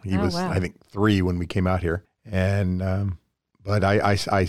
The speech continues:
Speaker 1: I said, and I told her then, I said, "When we get out, if we get out of here to Houston, that's it. I'm not moving again." I said, "If I can't make it in the fourth largest city in the country, then I can't make it."
Speaker 2: So what were you gonna do when you got here? You were
Speaker 1: I w-
Speaker 2: gonna do Red Lobster.
Speaker 1: I was a,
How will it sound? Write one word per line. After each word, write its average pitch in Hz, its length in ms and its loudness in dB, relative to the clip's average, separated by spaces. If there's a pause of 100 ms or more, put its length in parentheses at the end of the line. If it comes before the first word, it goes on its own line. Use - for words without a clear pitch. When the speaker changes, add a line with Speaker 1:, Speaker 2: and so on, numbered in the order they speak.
(140)
Speaker 1:
I 101 100 2
said, 104 280 2
and 92 80 -2
I 95 80 0
told 95 260 0
her 101 60 2
then, 92 240 0
I 85 80 -4
said, 87 240 -4
"When 90 160 -10
we 98 100 -6
get 107 140 4
out, 113 180 2 (200)
if 90 160 -16
we 110 80 -8
get 117 140 6
out 123 100 6
of 117 120 4
here 120 140 6
to 110 80 2
Houston, 101 340 2
that's 90 200 -2
it. 92 200 0
I'm 92 200 0
not 95 140 0
moving 92 260 2
again." 82 280 -4 (440)
I 92 80 -6
said, 92 160 0
"If 90 100 -2
I 101 120 4
can't 113 260 0
make 110 240 4
it - 180 -2 (220)
in 92 120 2
the 90 60 2
fourth 107 320 2
largest 101 560 0 (140)
city 101 340 2
in 98 80 2
the 90 60 -2
country, 87 360 0
then 82 220 -6 (320)
I - 80 -10
can't - 220 -4
make - 160 -4
it." - 80 -16 (260)
Speaker 2:
So 247 160 2
what 247 160 6
were 240 80 0
you 233 140 2
gonna 208 180 2
do 196 220 0
when 254 120 -2
you 175 80 -2
got 147 200 -2
here? 151 240 -8 (420)
You 214 120 2
were 202 40 6
Speaker 1:
I 208 60 6
w- 214 80 4
Speaker 2:
gonna 202 100 4
do 190 460 2
Red 196 180 4
Lobster. 165 480 0
Speaker 1:
I 113 60 4
was 107 200 4
a, 117 60 4